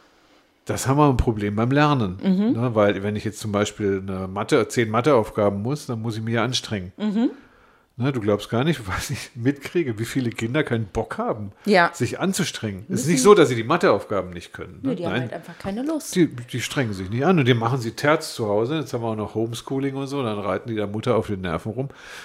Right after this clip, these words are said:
Speaker 1: weil sie sich nicht anstrengen wollen. Und die Mütter lassen die Kinder sich auch nicht anstrengen.
Speaker 2: So ist es. Ich möchte sagen, Halleluja, weil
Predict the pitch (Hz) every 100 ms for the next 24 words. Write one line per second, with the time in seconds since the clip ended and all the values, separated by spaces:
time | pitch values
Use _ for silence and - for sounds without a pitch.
0 | - - 107 113 117 120 139 - 165 160
1 | - 110 104 131 127 95 - - 151 208
2 | 226 - - _ _ _ _ 120 107 113
3 | 143 180 185 175 175 - _ _ - 104
4 | 120 156 196 175 139 135 117 107 101 110
5 | 117 - 107 104 104 104 - 113 113 -
6 | - 117 98 101 247 330 359 - - 262
7 | 320 - - - 214 185 - - 196 214
8 | 254 247 - 240 247 220 - 247 320 302
9 | 294 320 233 170 170 - _ _ _ _
10 | - 170 208 311 214 233 294